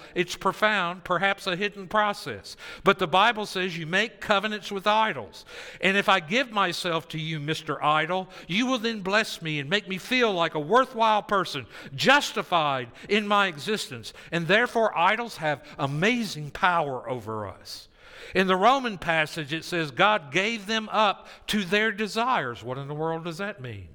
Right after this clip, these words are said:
It means that normal and good desires take us over. They become inordinate desires,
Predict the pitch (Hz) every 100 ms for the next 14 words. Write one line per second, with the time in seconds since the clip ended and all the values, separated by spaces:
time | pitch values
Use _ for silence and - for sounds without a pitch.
0 | - - - 196 190 196 240 220 156 131
1 | - - - 170 156 190 240 220 180 165
2 | 156 143 208 240 180 151 151 143 131 127
3 | - - - 208 208 - - 190 208 143
4 | 120 - - 175 196 190 208 196 196 190
5 | 160 175 185 220 208 170 151 147 135 131
6 | 139 135 123 113